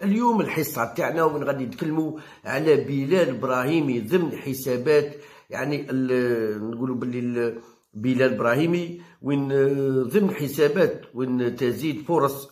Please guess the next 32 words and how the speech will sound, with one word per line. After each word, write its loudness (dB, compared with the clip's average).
عودة، -2
وين 2
كذلك 0
وين 2
تزيد -4
فرص 0
عودة، 0
آه، 2
طوغاي 4
للمنتخب. 0
يعني -14
حنا -4
ان 2
شاء 0
الله -2
بربي -4
بلال -2
ابراهيمي -2
لعاب -4
كبير -4
فانيك -2
نتمناو -2
ان 0
شاء -4
الله، -2
خاطر -4
كان -2
اللي -4
نقولوا 2
باللي -2
اللاعبين 0
هذو 4